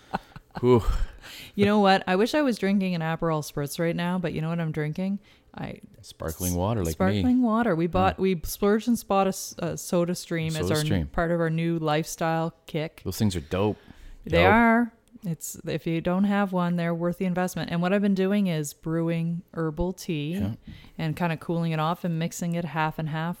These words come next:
Speaker 1: with the Soda Stream. 'Cause
Speaker 2: Yeah,
Speaker 1: you can
Speaker 2: and
Speaker 1: get
Speaker 2: I
Speaker 1: all kinds of crazy herbal teas, like hibiscus and different, like, melon flavored green tea, and it's
Speaker 2: You can
Speaker 1: great
Speaker 2: get
Speaker 1: with the
Speaker 2: it,
Speaker 1: Soda Stream.
Speaker 2: you can, you can me-,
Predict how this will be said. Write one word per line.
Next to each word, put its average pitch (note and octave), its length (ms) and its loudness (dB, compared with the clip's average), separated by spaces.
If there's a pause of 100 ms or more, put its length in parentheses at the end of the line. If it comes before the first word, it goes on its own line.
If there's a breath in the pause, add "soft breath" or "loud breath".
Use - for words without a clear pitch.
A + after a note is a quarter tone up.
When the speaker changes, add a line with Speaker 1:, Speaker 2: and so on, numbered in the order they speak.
Speaker 1:
with D3+ 240 -6
the D#3+ 100 -6
Soda G#3 280 -4
Stream. C#3 260 -6
'Cause F#2 80 -2
Speaker 2:
Yeah, F#2 60 2
Speaker 1:
you - 60 4
can A2+ 80 6
Speaker 2:
and F#2 80 6
Speaker 1:
get F#3+ 80 4
Speaker 2:
I - 20 4
Speaker 1:
all F#3 80 2
kinds G3+ 260 -2
of G3+ 60 -4
crazy F#3+ 560 -2 (240)
herbal F#3+ 180 -2
teas, A3+ 240 -6
like C3 120 -6
hibiscus D#3 840 -4
and C3 220 -6 (300 loud breath)
different, C#3+ 360 -6
like, B2+ 200 -10
melon D3 300 0
flavored C#3+ 440 -4
green D#3 300 -4
tea, F3+ 260 -4
and E3 80 -4
it's - 80 -10
Speaker 2:
You A2 140 -2
can - 0 -
Speaker 1:
great G#2 160 4
Speaker 2:
get G#2 80 2
Speaker 1:
with G2 60 4
the F#2+ 40 6
Speaker 2:
it, - 60 2
Speaker 1:
Soda G#3 220 -2
Stream. - 220 -4
Speaker 2:
you G2+ 100 0
can, E2+ 80 -4
you F#2 100 -4
can F#2 320 2
me-, F2+ 140 0